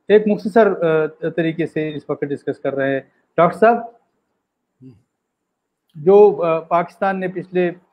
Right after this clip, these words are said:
Speaker 1: तीस चालीस वर्षों से terrorism का खेल, बहुत उससे भी पहले terrorism का खेल शुरू किया है, आप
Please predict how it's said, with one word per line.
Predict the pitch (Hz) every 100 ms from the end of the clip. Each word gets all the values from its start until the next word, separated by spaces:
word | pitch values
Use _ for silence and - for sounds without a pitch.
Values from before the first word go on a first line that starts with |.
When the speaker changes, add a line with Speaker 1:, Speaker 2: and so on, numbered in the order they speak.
| _ _ _ _ _ _ _ -
Speaker 1:
तीस | 190 190 -
चालीस | 180 175 160
वर्षों | 156 147 175
से | 156 151
terrorism | 151 143 151 151 151
का | 151
खेल, | 147 _ _ _ 151 147
बहुत | 147 190 185
उससे | 175 208 208
भी | 180
पहले | 180 135 151
terrorism | 147 156 151 156 156
का | 151
खेल | 147 143 147
शुरू | 147 143
किया | 135 131 127
है, | 135 _ _ _ _ _ _ _ _ _ _ _ _ _ _ _ _ -
आप | 208 - -